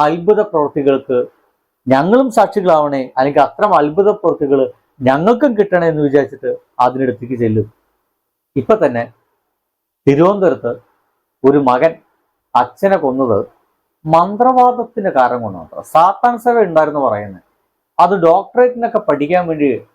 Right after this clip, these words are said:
ഡോക്ടർ വിഭാഗത്തിന്, ഡോക്ടറാവാൻ വേണ്ടിയൊക്കെ പഠിക്കാൻ പോയ ഒരു ചെക്കനാണ് ചെയ്തത്.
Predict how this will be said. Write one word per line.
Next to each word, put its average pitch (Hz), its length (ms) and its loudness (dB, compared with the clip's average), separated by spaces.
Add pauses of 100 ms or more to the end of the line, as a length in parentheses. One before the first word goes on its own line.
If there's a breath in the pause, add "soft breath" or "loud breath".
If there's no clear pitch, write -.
(100)
ഡോക്ടർ 156 320 0
വിഭാഗത്തിന്, 190 680 0
ഡോക്ടറാവാൻ 196 800 0
വേണ്ടിയൊക്കെ 190 400 -8
പഠിക്കാൻ 147 440 -2
പോയ 139 320 -2 (760)
ഒരു 147 120 2
ചെക്കനാണ് 143 520 -2
ചെയ്തത്. 107 340 -6